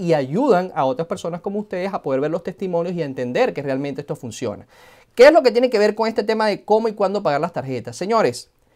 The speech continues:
es bien sencillo, ¿no? Esto lo voy a explicar, lo explico a detalle en ese video, pero la idea principal es la siguiente.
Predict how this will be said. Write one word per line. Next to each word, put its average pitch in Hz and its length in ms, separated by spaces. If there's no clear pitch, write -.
es 214 180
bien 277 260
sencillo, 185 640
¿no? 269 320
Esto 175 260
lo 233 100
voy 214 100
a 247 60
explicar, 190 440
lo 165 100
explico 202 540
a 165 60
detalle 185 340
en 208 80
ese 214 200
video, 185 340
pero 175 160
la 175 180
idea 220 280
principal 226 460
es 208 60
la 190 140
siguiente. 113 580